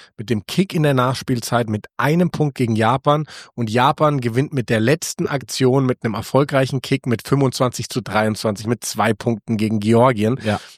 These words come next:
Speaker 1: Und dadurch haben wir dann am Ende diese Weltrangliste, die Georgien auf Platz dreizehn abrutschen lässt und sie sind nur in Top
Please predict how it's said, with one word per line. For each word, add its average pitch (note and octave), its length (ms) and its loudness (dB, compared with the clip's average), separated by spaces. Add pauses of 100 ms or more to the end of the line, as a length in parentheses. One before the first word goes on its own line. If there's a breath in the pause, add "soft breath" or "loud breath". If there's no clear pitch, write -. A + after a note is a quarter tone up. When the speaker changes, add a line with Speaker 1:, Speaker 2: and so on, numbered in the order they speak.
Speaker 1:
Und G#2+ 220 -2
dadurch C3 280 2
haben B2 160 2
wir B2 80 4
dann A2+ 160 0
am A2 140 -8
Ende A#2+ 200 0
diese A2 460 0
Weltrangliste, A#2 640 0
die G#2+ 140 -4
Georgien B2 500 2
auf - 240 -4
Platz - 300 -2
dreizehn G#2+ 500 -4
abrutschen A2 460 -2
lässt G2+ 260 -2
und G2+ 100 -6
sie A2 100 -2
sind C3+ 200 0
nur D3 160 4
in C#3+ 80 0
Top C#3+ 180 0